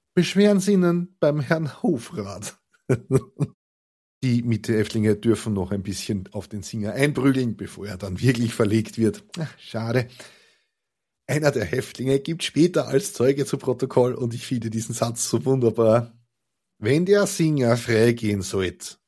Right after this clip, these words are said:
dann warten schon ein paar von uns und wir machen Krautfleisch aus ihm.“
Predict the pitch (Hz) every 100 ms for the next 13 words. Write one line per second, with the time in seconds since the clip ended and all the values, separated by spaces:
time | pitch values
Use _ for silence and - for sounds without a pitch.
0 | _ _ _ _ - - 131 160 175 165
1 | - 113 120 120 120 - 120 - 131 135
2 | 135 135 - 147 156 202 247 - - -
3 | _ _ _ 151 151 165 180 139 113 -
4 | - 131 139 _ - - 98 117 - -
5 | 92 92 90 110 92 104 92 92 98 95